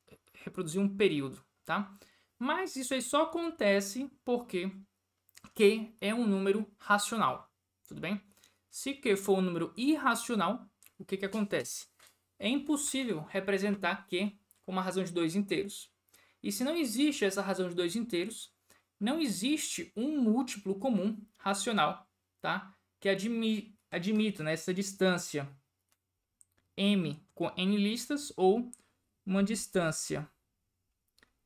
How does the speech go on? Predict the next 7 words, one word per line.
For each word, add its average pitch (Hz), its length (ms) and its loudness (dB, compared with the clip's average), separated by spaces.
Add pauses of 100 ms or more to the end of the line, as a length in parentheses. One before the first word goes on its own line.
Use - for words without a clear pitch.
(420)
entre 175 340 -6
duas 196 260 2
listras - 540 -4
sucessivas 151 800 -6
N, 220 380 -2 (760)
tá? 170 180 0
Multiplicado 180 720 0